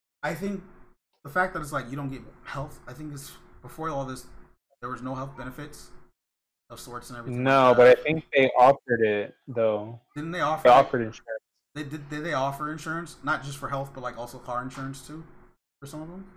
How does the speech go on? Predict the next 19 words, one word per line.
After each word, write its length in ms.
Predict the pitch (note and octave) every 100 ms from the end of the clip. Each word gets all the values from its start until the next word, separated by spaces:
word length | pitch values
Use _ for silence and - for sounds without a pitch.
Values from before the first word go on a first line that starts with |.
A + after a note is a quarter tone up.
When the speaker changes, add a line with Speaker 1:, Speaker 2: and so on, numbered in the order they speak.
| - _
Speaker 2:
I 80 | -
believe 460 | B2 C#3 D3 F3 F#3
so, 440 | - D#3+ D3+ D#3+
'cause 140 | D#3 C3
when 140 | C3+
I 120 | C3
was 180 | C#3 C#3+
a 60 | C3+
DoorDasher, 880 | C3 C3+ C3+ C3+ C3+ D3 C#3+ C3+ C#3
when 220 | C3 A#2
I 260 | A#2 A#2+
was 160 | B2 B2
doing 240 | B2+ B2+
DoorDash 480 | B2+ B2 B2 B2 B2
a 40 | B2+
lot, 260 | B2 A#2+
they 120 | A#2
did 160 | A2+ A#2
offer 720 | A#2 A2 - A#2+ A2 A2 A2+